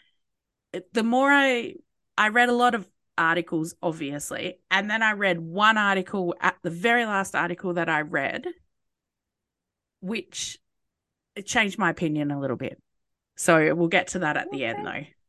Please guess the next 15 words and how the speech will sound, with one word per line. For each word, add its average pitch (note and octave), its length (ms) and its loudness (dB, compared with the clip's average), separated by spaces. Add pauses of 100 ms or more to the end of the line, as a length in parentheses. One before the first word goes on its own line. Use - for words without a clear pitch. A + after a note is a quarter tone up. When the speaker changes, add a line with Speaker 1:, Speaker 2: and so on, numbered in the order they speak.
(140)
Speaker 1:
though. B3+ 60 -6
Yeah. F#3+ 240 -4 (640)
Speaker 2:
Mm, C#4+ 420 -10
Speaker 1:
Right. G3 220 2
Speaker 2:
I'm F#3 160 -14
curious. A3+ 560 -10 (720)
Speaker 1:
So A#3 680 4 (140)
this C4 200 -6
is C4+ 120 -2
a C#4 100 0
story A3 420 -4
of G3 120 -6
Simon G3 480 0
Bramhall. E3 640 0 (680)
Um, F3 400 2